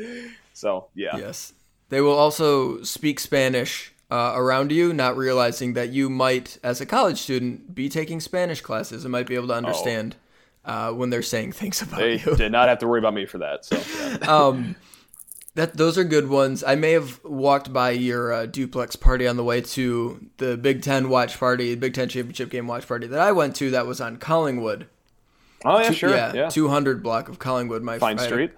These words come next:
Speaker 1: yeah.
Speaker 2: a couple of, a couple of friends that live there. Fine place. Um, if you wanna, if you're in college right now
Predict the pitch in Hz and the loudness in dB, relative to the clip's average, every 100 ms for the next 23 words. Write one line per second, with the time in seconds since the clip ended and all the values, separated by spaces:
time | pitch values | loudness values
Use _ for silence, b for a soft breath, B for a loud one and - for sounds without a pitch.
0 | - 113 135 147 139 139 127 120 123 143 | -8 -6 -4 -2 -2 0 2 2 0 -4
1 | 135 131 - 139 131 131 139 120 127 123 | -4 -6 -4 -2 -2 -2 -4 -2 -2 -4
2 | 127 117 - 175 160 139 131 120 - - | -4 -4 2 4 4 0 -2 -2 -4 -12
3 | - _ 120 120 113 113 107 b b b | -20 _ -2 0 -2 -6 -14 b b b
4 | - 135 190 233 233 226 196 160 139 - | -8 -4 -4 2 2 4 2 2 -2 -16
5 | - - 135 185 202 180 180 185 180 185 | -18 -12 -4 0 0 2 4 4 0 -4
6 | 180 175 175 | -2 -2 -4